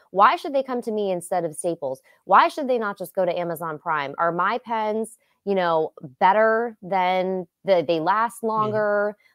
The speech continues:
Speaker 1: Um, you know, there's an incredible origin story about the fact that I'm making them in my garage and they can support the local
Speaker 2: Mm-hmm.
Speaker 1: community, and maybe
Speaker 2: Mm-hmm.
Speaker 1: that aligns with their core values, which again serves the audience. Um, is it because,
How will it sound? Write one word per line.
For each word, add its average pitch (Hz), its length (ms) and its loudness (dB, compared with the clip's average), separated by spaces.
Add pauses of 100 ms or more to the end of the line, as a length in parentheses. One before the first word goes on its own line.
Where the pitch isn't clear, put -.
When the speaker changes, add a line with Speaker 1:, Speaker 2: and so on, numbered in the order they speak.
(100)
Speaker 1:
Um, 160 640 2
you 196 80 0
know, 170 260 2
there's 190 260 2
an 175 100 -2
incredible 208 500 0
origin 226 420 0
story 220 460 0
about 190 220 2
the 180 80 -12
fact 185 300 -2
that 175 120 -4
I'm 190 260 0
making 208 340 -2
them 196 220 -2
in 175 60 -2
my 170 160 -4
garage 196 640 -2
and 165 100 -8
they 151 60 -4
can 143 160 -12
support 190 360 -4
the 175 60 -10
local 160 320 -8
Speaker 2:
Mm-hmm. - 160 -16
Speaker 1:
community, 233 560 0
and 180 100 2
maybe 160 200 -4
Speaker 2:
Mm-hmm. 165 120 -2
Speaker 1:
that 151 80 -4
aligns 151 280 -6
with 160 80 -8
their 151 160 -6
core 151 200 -6
values, 208 520 0
which 190 180 -2
again 185 240 -4
serves 175 400 -2
the 170 160 -8
audience. 214 640 2 (380)
Um, 170 380 4
is 196 180 2
it 202 180 0
because, 175 880 0